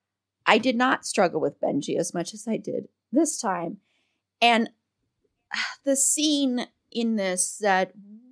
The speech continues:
really makes me angry at Benji is, um, so they've been dating and they have a, they have an argument and they're making up at,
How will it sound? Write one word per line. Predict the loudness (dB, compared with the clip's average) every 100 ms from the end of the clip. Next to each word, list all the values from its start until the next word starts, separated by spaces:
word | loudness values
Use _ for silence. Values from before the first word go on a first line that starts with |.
| -6
really | 2 4 4 2 0 0
makes | 0 -2 -4
me | -6 -2
angry | -2 -2 -4 -8
at | -6
Benji | -4 -4 -6 -6 -6 -8 _ _ _ _ _
is, | 0 4 6 6 4 -4 -6 -2
um, | 0 0 -2 -4 -8 -4
so | -2 0 0 -2 -4 _ _ _ -18 0
they've | 2 2
been | 2 2
dating | 2 2 0 -4 -6 -10 _ _ _ _ 0
and | 2 4 4 4 2 -2 -8 0
they | 2
have | 4 4 6
a, | 4 2
they |
have | -2 0
an | -2 2
argument | 0 2 -6 -6 -8 -8 -12 _ -6
and | -2 0 -2 -4 -8 -14 _ _ _ -2
they're | 0 2 4 4 2 -2 -6 _ _ _ _ 0
making | 2 4 2 2
up | 2 2 _
at, | 0 0 0